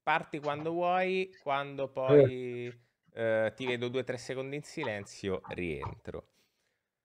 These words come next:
Speaker 1: Ok, tre, due, uno.
Speaker 2: Un saluto a The Man Under the Hood.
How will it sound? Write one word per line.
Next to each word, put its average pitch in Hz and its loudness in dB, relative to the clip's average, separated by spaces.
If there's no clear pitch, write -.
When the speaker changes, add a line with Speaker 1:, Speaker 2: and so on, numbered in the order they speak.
Speaker 1:
Ok, - -10
tre, 90 0
due, 95 -6
uno. 185 -6
Speaker 2:
Un 107 0
saluto 147 6
a 120 6
The 117 4
Man 147 0
Under 123 4
the 104 6
Hood. 127 2